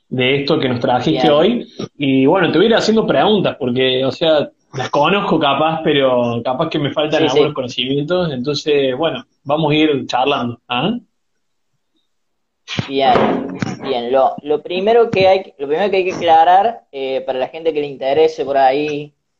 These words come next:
Speaker 2: invertir en la bolsa o, o ahorrar, digamos, en este tipo de instrumentos, para la gran mayoría de estos instrumentos lo que necesitan hacer es hacerse una cuenta comitente, que se llama, en un agente de bolsa.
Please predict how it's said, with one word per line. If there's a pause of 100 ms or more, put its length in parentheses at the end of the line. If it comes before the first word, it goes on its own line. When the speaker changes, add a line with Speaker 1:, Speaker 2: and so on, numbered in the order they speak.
(160)
Speaker 2:
invertir
en
la
bolsa
o,
o (280)
ahorrar,
digamos,
en
este
tipo
de
instrumentos, (420)
para
la
gran
mayoría
de
estos
instrumentos
lo
que
necesitan
hacer
es (320)
hacerse
una
cuenta
comitente,
que
se
llama,
en
un
agente
de
bolsa.